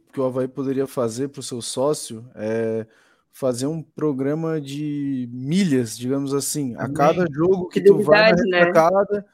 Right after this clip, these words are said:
Speaker 1: tu vai ganhando um desconto, ou vai andando num tabuleiro, sei lá, algo do tipo assim. E aí, a cada X vezes que tu for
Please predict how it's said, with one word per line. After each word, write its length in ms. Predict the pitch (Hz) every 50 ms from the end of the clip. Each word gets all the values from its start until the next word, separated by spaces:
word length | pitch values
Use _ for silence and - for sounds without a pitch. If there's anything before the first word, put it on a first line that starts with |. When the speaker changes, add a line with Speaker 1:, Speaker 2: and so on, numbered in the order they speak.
| _ _ _ _ _
Speaker 1:
tu 120 | - 170
vai 260 | 147 147 160 160 180
ganhando 720 | 175 175 180 175 170 175 185 196 190 190 190 190 185 180 175
um 220 | 175 170 170 165
desconto, 580 | 151 156 147 - - 165 175 190 190 156 - 147
ou 60 | 135
vai 380 | 123 131 135 139 156 160 165 160
andando 500 | 160 160 147 139 147 160 175 170 165 165
num 600 | 160 156 151 147 143 139 131 127 120 120 120 123 120 _
tabuleiro, 680 | - 143 143 143 139 139 139 151 165 175 170 143 131
sei 160 | - - 131
lá, 160 | 120 123 131 135
algo 300 | 123 110 117 131 139 135
do 80 | 139
tipo 260 | - - - 139 _
assim. 380 | 156 143 - - 151 170 196 196 - _ _ _ _ - _ _
E 80 | 143 143
aí, 340 | 139 135 143 151 160 180 -
a 60 | 170 - _ _ _ - -
cada 380 | - 156 151 175 185 180 190 170
X 680 | - - - 165 190 208 220 214 196 - - - - 156
vezes 300 | 135 151 175 180 170 -
que 100 | - 160
tu 120 | 160 156
for 500 | - - - 160 175 196 202 202 196 -